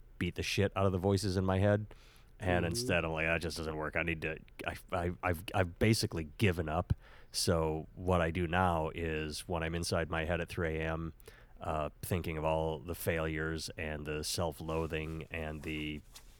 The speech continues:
Speaker 1: "This is all gonna fall apart," and, you know, "I'm a nobody and struggling and I should be better." Uh, I just get up and fucking read a book. I'm like, "All right,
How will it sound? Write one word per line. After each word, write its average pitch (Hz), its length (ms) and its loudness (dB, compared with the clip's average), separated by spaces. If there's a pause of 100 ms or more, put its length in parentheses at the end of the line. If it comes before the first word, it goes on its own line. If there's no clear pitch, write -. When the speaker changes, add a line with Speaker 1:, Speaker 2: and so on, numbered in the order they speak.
(100)
Speaker 1:
"This 92 240 -4
is 80 80 -4
all 80 200 0
gonna 80 160 -4
fall 80 280 0
apart," 80 540 0
and, 76 380 -8 (240)
you 80 100 -6
know, 73 180 -6
"I'm 80 200 -6
a - 20 -6
nobody 80 500 -2
and 73 140 -8
struggling 80 560 -4
and 73 100 -8
I 80 40 -6
should 85 180 -4
be 78 120 -6 (140)
better." 80 280 0 (400)
Uh, 92 240 6
I 95 60 -2
just 92 160 -2
get 90 100 2
up 71 80 -2
and 82 80 -10
fucking 87 260 0
read 78 160 -4
a 76 60 -6
book. 76 360 -6
I'm 95 60 -6
like, 90 240 -4
"All 104 80 4
right, 98 180 2